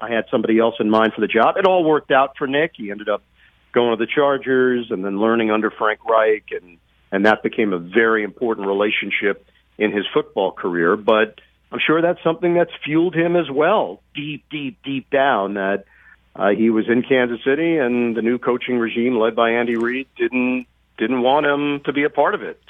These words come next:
So whatever motivates you, I, I think there are personas that pop up based on what we see on television, and I get it. That's often all we get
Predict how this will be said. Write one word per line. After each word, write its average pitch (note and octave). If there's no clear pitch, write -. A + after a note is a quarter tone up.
So A#2+
whatever A3
motivates E3
you, D#3
I, B2+
I -
think C#3+
there A#2+
are A#2
personas D3
that C#3
pop C3+
up C3
based A#2+
on A2+
what A#2+
we G#2+
see A#2
on A2
television, A#2
and A#2+
I B2
get B2
it. G#2+
That's -
often B2+
all B2+
we C#3
get D3+